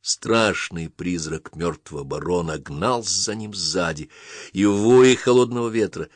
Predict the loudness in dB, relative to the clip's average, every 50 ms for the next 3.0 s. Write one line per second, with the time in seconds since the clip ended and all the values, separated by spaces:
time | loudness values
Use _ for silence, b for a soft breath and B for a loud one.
0 | b b b -12 -10 -10 -10 -10 -12 -8 -4 -2 -2 -2 -2 _ 2 4 4 4
1 | 4 0 -4 -4 -6 -12 -10 -6 -4 -4 -4 -4 -6 -10 -16 _ _ _ _ _
2 | _ _ _ _ -10 -10 -8 -8 -8 -8 -6 -6 -6 -4 -4 -4 -4 -4 -8